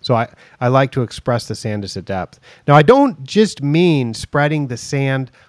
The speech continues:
on top of the turf as a depth. Uh, even if you're doing, uh, core aerification, uh, and, or, or solid tine aerification and filling those holes with sand,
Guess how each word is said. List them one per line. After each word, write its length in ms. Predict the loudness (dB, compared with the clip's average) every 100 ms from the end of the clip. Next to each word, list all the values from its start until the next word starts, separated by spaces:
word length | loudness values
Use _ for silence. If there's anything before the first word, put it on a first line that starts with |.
| -4
on 260 | -2 -2 -6
top 520 | -2 2 2 2 -2
of 220 | -8 -8
the 280 | -8 -8 -10 _ _ _ _ _ _ _ _ -8
turf 360 | -2 0 0 -6
as 120 | -8
a 60 |
depth. 440 | -8 -10 -10 _ _ _ _ _ -12
Uh, 140 | -12 -14 _ -20 _
even 260 | -6 -2 -2
if 140 | 0
you're 100 | 0
doing, 540 | 2 2 2 -2 -6 -8
uh, 400 | -8 -6 -6 -8 -14
core 420 | -8 -4 -2 -2
aerification, 1000 | -4 -6 -6 -10 -6 -4 -4 -4 -4 -4 -8 _ _ _ -10
uh, 320 | -8 -6 -8
and, 360 | -8 -8 -8 -10
or, 300 | -6 -4 -4
or 160 | -6 -8
solid 440 | -2 0 0 -2
tine 220 | -4 -2
aerification 680 | -2 -2 -4 -8 -6 -6 -4
and 160 | -6 -6
filling 400 | -4 -2 0 -2
those 200 | -4 -6
holes 300 | -6 -6 -8
with 140 | -14
sand, 480 | -8 -4 -2 -4 -6